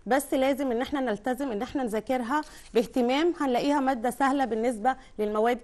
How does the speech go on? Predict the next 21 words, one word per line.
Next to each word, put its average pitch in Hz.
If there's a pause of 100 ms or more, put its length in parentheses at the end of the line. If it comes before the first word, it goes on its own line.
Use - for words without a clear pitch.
التانية 254
اللي 214
في -
الصف -
الثالث 208
الفندقي. 185 (580)
النهاردة 349
مادة 320
الأمن 285
بتبدأ 247
يا 247 (220)
حبايبي 247 (320)
بمنظومة 226
الأمن. 226 (400)
منظومة 277
الأمن 294 (680)
بتقسم 269
لنا 339
الأمن 302
من 277
منظورين، 208